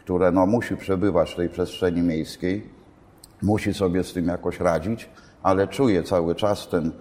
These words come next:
ostracyzm, to odrzucenie, to takie bycie innym, bycie, y, no, o-, jakimś takim wyrzutkiem społecznym.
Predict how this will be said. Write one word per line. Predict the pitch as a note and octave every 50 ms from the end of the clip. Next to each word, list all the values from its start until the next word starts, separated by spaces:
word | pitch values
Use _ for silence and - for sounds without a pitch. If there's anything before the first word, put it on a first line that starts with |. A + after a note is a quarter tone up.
| - - - -
ostracyzm, | E2 E2+ - - - F2+ F2+ F#2 F2 - G2+ G2 F2 F#2+
to | - G2+ F2+ F2+
odrzucenie, | E2+ D#2 E2+ G2 - - G2+ F2+ E2+ D#2+ F#2 F#2 F2+ - - - - - - - -
to | - -
takie | - F2 E2 - G2
bycie | F2 D#2+ G#2+ F2+ - G2
innym, | - - - G#2 F#2+ F#2+ F#2+ G2 G2 F#2+ F#2+ G2 F2+ F2+ - - - - - -
bycie, | - D2 F#2+ F#2+ - - G2+ F#2 F2+ F2+
y, | E2+ C2+ B1+ D2+ D2+ D#2 D2 C#2+ C#2 D#2 D#2 D2+ D2+ D2+ C#2 B1+ A#1+ - - - - -
no, | - G2+ - -
o-, | - G#2 F2 - C2 F2
jakimś | G2+ G2 - - F#2 -
takim | - G2+ F#2+ - A2 A2+ G2
wyrzutkiem | G#2 G#2+ G2 A#2+ A#2+ - - - D#2+ D2
społecznym. | - - - E2 D2+ D#2 C#2+ - - - D2+ B1+ -